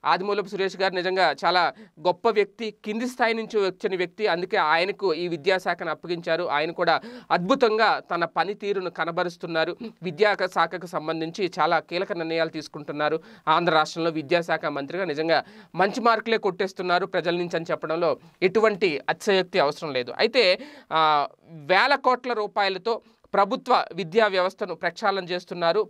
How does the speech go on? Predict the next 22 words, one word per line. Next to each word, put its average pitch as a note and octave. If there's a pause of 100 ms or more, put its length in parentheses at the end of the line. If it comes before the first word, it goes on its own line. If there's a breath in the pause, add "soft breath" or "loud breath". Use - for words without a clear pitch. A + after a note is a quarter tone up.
పాఠశాలల E3 (300 loud breath)
రూపురేఖలను A#3
మారుస్తున్నారు. F#3 (240 loud breath)
అయితే G#3 (220 loud breath)
జగన్ F#3+
సర్కారు A3+
అలాగే G#3
కేజ్రీవాల్ G#3
సర్కారు F3+
ఇద్దరు E3+
ఒకే F3
పద్ధతిలో G#3
ముందుకు F#3+
వెళ్తున్నారు. E3+ (160)
ఎవరిని A3
ఎవరు A#3
ఫాలో A#3
అవుతున్నారు A#3
అనేది A3
ఇక్కడ G#3+
ఇంపార్టెంట్ F3+
కాదు, B2